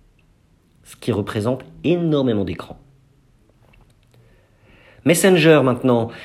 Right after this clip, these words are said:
Messenger déploie les modes selfie et boomerang dans la caméra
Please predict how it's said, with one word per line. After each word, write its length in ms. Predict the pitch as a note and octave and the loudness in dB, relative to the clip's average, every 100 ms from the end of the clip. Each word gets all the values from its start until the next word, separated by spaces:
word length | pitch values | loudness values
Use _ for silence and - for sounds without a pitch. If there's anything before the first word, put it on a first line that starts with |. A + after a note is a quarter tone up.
| - | -4
Messenger 440 | D3 D#3 F3+ D#3+ F3 | -2 2 2 2 2
déploie 400 | D3 E3 - F3 | 2 0 2 4
les 200 | F3 C#3+ | 6 4
modes 280 | C#3+ D3+ D3 | 6 4 2
selfie 500 | - F#3+ F3 - F3 | 0 0 0 -4 -4
et 80 | B2 | -4
boomerang 540 | G2+ F3 E3 D#3 F3+ F3+ | 0 2 2 2 0 0
dans 160 | B2 | 0
la 100 | A#2 | 0
caméra 640 | A#2 D#3+ D3 C3+ C3+ C3+ | 0 0 2 2 0 -2